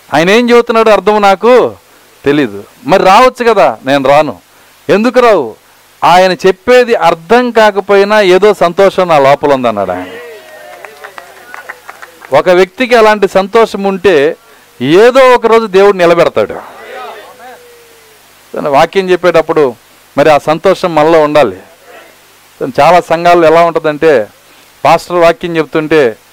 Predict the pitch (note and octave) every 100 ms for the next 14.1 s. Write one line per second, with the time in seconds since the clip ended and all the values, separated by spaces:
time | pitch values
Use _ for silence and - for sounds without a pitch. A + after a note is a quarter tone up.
0 | _ _ _ C3 - E3 D3+ D#3+ C#3 A2+
1 | - _ _ _ B2+ C3 D#3+ D#3 D#3+ C#3+
2 | C#3 C3+ C3 D3+ D3 C3 B2 A2+ - G#2
3 | F#2 D#2+ F2 - _ _ _ _ _ _
4 | _ _ - C#3+ C#3+ D#3 C#3+ D3+ C#3+ D#3
5 | E3 D#3 B2+ A#2 _ _ C#3 C#3 D#3+ D#3+
6 | D#3 E3+ F#3 F#3 E3+ D#3 D#3 D#3 D#3 C#3+
7 | C#3 C3 B2+ C#3+ E3 E3 D#3 E3 F3 F3+
8 | - C#3 G#2+ F#2+ - C#3+ E3 E3+ D#3+ D#3
9 | D3 C#3+ D#3 D#3+ C#3+ D3 C#3+ D3 C3+ B2+
10 | A#2+ C3 C3 A2+ F#2+ F2 _ _ _ -
11 | _ _ B2 - F3 G3 G3 G3 F3+ E3
12 | D#3+ E3+ F3+ F3+ F3 - D#3 C#3+ C3 D#3
13 | E3+ F3 D3 B2 B2 E3 E3 D3+ D#3 A#2+